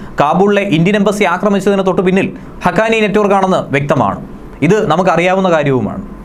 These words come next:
ഇന്ത്യക്ക് ഏറെ ഭീഷണിയുള്ള ഒരു നെറ്റ്വർക്ക് തന്നെയാണ് ഹഖാനി നെറ്റ്വർക്ക്. അവർക്ക് തന്നെയാണ് ഇപ്പോൾ അഫ്ഗാനിസ്ഥാനിലെ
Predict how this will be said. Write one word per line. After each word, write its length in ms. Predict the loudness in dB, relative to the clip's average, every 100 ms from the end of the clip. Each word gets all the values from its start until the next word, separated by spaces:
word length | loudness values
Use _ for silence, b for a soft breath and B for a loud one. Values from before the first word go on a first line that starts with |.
| -8 0
ഇന്ത്യക്ക് 220 | 2 2 2
ഏറെ 120 | 2 2
ഭീഷണിയുള്ള 460 | 2 2 2 2 0 0
ഒരു 100 | 0 0
നെറ്റ്വർക്ക് 340 | 0 2 2
തന്നെയാണ് 300 | 2 0 0 0
ഹഖാനി 300 | 2 0 0 -4
നെറ്റ്വർക്ക്. 300 | -4 -10 -12 B B 0
അവർക്ക് 200 | 0 2
തന്നെയാണ് 340 | 2 2 0 0 0
ഇപ്പോൾ 180 | 0 0 -2
അഫ്ഗാനിസ്ഥാനിലെ 680 | 0 0 0 0 0 2